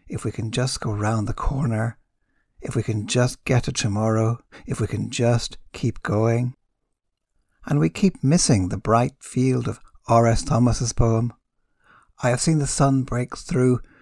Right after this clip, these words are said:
to illuminate a small field for a while, and gone my way and forgotten it," he says.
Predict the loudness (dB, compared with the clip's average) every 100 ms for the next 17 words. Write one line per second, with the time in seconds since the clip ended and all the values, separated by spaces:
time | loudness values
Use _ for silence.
0 | _ -10 -6 0 4 4 2 0 -4 -6
1 | -2 0 2 0 -2 0 0 -2 -6 -12
2 | -10 -10 -6 -6 -4 -4 -6 _ _ _
3 | _ _ -10 -8 -2 0 0 0 -2 -2
4 | 0 -2 -4 -12 _ -10 -8 -4 -2 2
5 | 2 2 -2 -2 -6 -12 -20 _ _ _
6 | -18 -14 -10 -10 -12